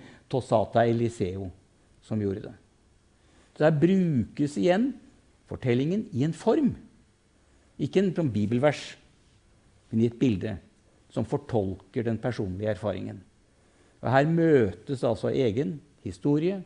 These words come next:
resepsjon og egen erfaring i denne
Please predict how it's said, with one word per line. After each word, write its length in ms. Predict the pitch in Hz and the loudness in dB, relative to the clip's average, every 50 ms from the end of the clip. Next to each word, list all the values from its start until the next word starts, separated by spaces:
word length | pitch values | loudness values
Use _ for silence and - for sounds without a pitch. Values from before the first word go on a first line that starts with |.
| _ - _ _ _ _ _ - 113 | _ -20 _ _ _ _ _ -10 -10
resepsjon 720 | 101 90 107 92 - - - 151 170 175 180 180 180 175 - _ _ _ _ _ _ - | -10 -8 -8 -10 -8 -4 -2 -2 -2 -2 -2 -4 -6 -8 -12 _ _ _ _ _ _ -6
og 100 | - 127 | -2 0
egen 280 | 123 104 87 95 104 113 | 0 0 0 0 -2 -2
erfaring 480 | 104 - 101 90 92 95 98 101 98 90 - _ _ _ _ _ _ - - | -2 -2 -6 -8 -8 -8 -8 -8 -10 -12 -14 _ _ _ _ _ _ -12 -10
i 260 | 95 92 95 107 117 113 | -8 -8 -6 -4 -4 -2
denne 420 | 117 107 90 82 85 92 98 95 | -2 -2 -2 -4 -6 -6 -6 -8